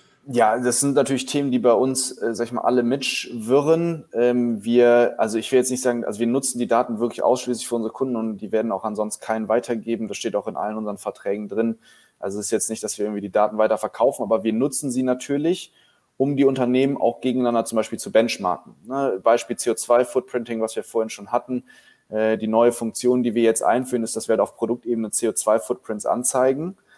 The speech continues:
und entsprechend dann auf jedem Tier auch sagen können, okay, wie viel des C O zwei Footprints ist denn wo entstanden? Das ist also genau das, was der Oliver auch vorhin meinte, dass zum Beispiel Transport dann von Schiff auf Flugzeug vielleicht fünf Prozent mehr ist.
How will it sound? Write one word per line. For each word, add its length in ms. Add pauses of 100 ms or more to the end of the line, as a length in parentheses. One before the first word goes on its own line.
(300)
und 100
entsprechend 540
dann 100
auf 140
jedem 400
Tier 240
auch 160
sagen 260
können, 160
okay, 240
wie 140
viel 240
des 320
C 140
O 20
zwei 240
Footprints 480
ist 160
denn 240
wo 160
entstanden? 640
Das 140
ist 80
also 180
genau 240
das, 160
was 120
der 120
Oliver 260
auch 100
vorhin 220
meinte, 220
dass 140
zum 60
Beispiel 260
Transport 580
dann 280
von 200
Schiff 300
auf 180
Flugzeug 380
vielleicht 220
fünf 200
Prozent 320
mehr 220
ist. 160